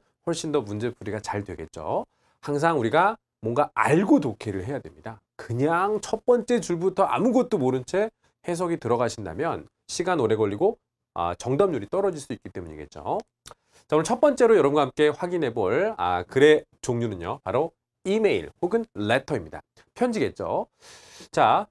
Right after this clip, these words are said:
비즈니스 상황에서는 이메일을 통해서 정보를 주고받는 형태가 가장 많이 등장을 합니다. 오늘 첫 번째로 다뤄볼 건데요. 제일 처음에 편지나 이메일을 쓸 때는요, 뭐,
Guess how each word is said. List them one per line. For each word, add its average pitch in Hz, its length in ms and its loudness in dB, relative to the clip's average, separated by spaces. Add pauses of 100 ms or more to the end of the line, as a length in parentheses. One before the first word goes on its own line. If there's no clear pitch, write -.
(100)
비즈니스 233 580 0
상황에서는 139 1400 0
이메일을 208 840 2
통해서 214 880 4
정보를 147 500 0
주고받는 131 600 -2
형태가 151 400 -10 (140)
가장 240 420 0
많이 107 240 -2
등장을 92 400 -10
합니다. 80 400 -12 (280)
오늘 101 140 -8
첫 - 200 -12
번째로 262 360 4
다뤄볼 98 340 -6
건데요. 101 500 -6 (640)
제일 277 540 6
처음에 226 1040 4 (220)
편지나 214 720 0
이메일을 147 480 0
쓸 185 240 -4
때는요, 95 720 -4
뭐, 98 160 -8